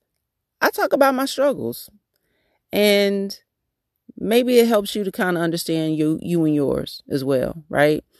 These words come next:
If you've been listening to this podcast, please, if you do not mind, go and leave me a review on Apple Podcasts. It'll be supremely helpful, okay? Before I get into anything else, let me pray for you. Let me pray for me. Let me pray for us.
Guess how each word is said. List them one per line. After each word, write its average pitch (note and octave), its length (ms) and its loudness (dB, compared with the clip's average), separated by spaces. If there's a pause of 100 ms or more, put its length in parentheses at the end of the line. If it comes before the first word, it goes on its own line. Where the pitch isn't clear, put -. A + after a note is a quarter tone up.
(120)
If F#3 160 2
you've A#3 140 2
been G#3+ 160 4
listening G#3+ 300 2
to G3+ 100 -2
this E3 160 -6
podcast, F3+ 640 0
please, C4+ 500 2
if B3+ 160 0
you B3+ 140 0
do A3+ 160 0
not G3+ 320 -2
mind, F3 520 -2 (500)
go B3+ 300 8
and D#4+ 120 4
leave C#4+ 180 0
me C4+ 120 -2
a B3 100 2
review A3+ 640 -2
on G3+ 520 -2 (100)
Apple G3 680 0 (140)
Podcasts. - 800 -4
It'll F3 100 -4
be F#3 240 -2
supremely G#3+ 920 -4
helpful, G#3 540 -2
okay? E3 380 2 (840)
Before G#3 160 4
I A3 40 6
get G#3+ 160 4
into G#3+ 220 2
anything F#3+ 360 0
else, F#3 240 2
let E3+ 120 -2
me E3+ 80 0
pray D#3 180 0
for - 140 -10
you. G#3 300 -2
Let E3+ 180 0
me D3+ 80 0
pray D#3 180 -2
for - 140 -6
me. G#3 320 2
Let - 180 -4
me E3+ 100 -2
pray E3 200 0
for D#3 160 -2
us. B2+ 340 -2